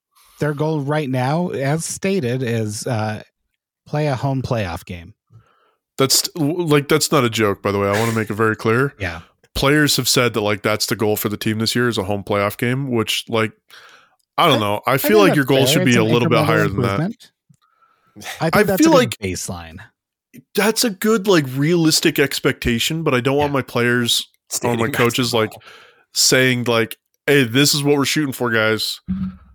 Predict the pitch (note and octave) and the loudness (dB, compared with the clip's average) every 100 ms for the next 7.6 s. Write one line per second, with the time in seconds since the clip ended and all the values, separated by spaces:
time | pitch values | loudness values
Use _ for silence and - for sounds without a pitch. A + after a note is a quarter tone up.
0 | _ _ A#2 C3 C#3+ C3+ B2 C#3+ C#3 C#3+ | _ _ 0 2 2 0 -2 0 2 2
1 | D3+ - C3 A#2 B2 A#2+ A#2 A2+ A#2+ C#3 | 0 -2 -4 0 0 0 0 0 0 -4
2 | C3+ B2 A2 G2 A2+ B2 C3+ B2 A#2 G#2+ | -4 -4 -4 -2 0 0 -2 -2 0 0
3 | - A2 D#3 F3+ E3 E3 - D#3 D3 A2 | -2 -6 -2 -2 0 -2 -2 -2 -2 -6
4 | - - - - - _ _ _ _ _ | -4 -6 -4 -6 -6 _ _ _ _ _
5 | _ _ _ A#2 A2 - C3+ C3+ B2+ A#2+ | _ _ _ -6 -2 0 2 2 2 2
6 | A#2 A2+ A#2 A2+ G#2+ G#2 G2+ - _ _ | 0 0 -2 -2 -2 -4 -4 -10 _ _
7 | _ D4 F3 A#2+ D3 G3+ | _ -4 0 2 2 -2